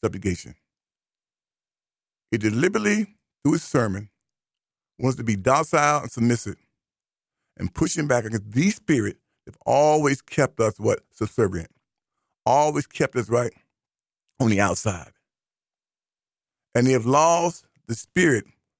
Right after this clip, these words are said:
of being combative since King was murdered. And in the last fifty, sixty years, baby boomers, my group,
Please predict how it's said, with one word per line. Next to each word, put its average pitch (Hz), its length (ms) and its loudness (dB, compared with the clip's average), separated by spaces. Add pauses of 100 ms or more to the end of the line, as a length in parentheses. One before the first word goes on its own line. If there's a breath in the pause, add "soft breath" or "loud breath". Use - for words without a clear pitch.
(680)
of 107 180 -2
being 127 460 0 (440)
combative 117 540 2 (720)
since 113 180 -2
King 127 440 0 (560)
was 110 140 -6
murdered. 90 300 0 (1700)
And 113 120 0
in 113 80 2
the 113 60 0
last 143 540 2 (160)
fifty, 143 160 -2
sixty 143 260 -2
years, 120 420 0 (320)
baby 139 240 2
boomers, 120 440 0
my 123 240 2
group, 98 220 -6